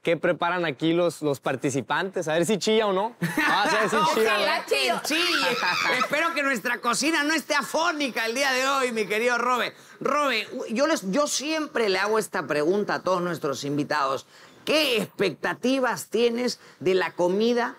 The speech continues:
Speaker 2: que vas a probar el día de hoy aquí en esta cocina?
Speaker 1: Pues mira,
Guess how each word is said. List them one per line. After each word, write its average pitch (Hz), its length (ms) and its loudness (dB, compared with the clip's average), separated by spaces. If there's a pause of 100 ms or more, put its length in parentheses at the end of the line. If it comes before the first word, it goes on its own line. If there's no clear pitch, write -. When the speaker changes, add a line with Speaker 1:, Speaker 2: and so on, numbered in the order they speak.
(240)
Speaker 2:
que 170 120 2
vas 196 260 0
a 208 120 -2
probar 170 640 0
el 151 220 0
día 202 220 2
de 170 160 0
hoy 226 280 2
aquí 202 580 0
en 180 200 0
esta 185 300 -2
cocina? 110 560 -4 (640)
Speaker 1:
Pues 165 160 2
mira, 170 320 0